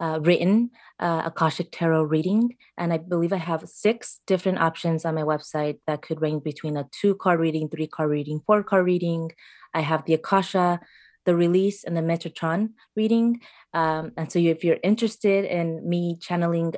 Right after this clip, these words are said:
uh, messages through, for you via automatic writing, inclu-, utilizing the tarot,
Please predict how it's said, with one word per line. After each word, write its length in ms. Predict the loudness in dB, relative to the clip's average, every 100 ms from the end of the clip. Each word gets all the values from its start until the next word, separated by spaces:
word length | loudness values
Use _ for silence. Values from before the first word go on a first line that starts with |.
| -10 -8
uh, 240 | -6 -4
messages 500 | -4 -4 -6 -6 -8
through, 320 | -4 0 0 -2 -14 -4
for 160 | 2 4
you 180 | 4 4
via 260 | 4 2 0
automatic 440 | -2 -2 -6 -2
writing, 380 | 0 0 0 -2 -6
inclu-, 380 | -8 -8 -10 -10
utilizing 640 | 0 0 2 2 0 0
the 60 | -8
tarot, 520 | -2 0 2 2 -2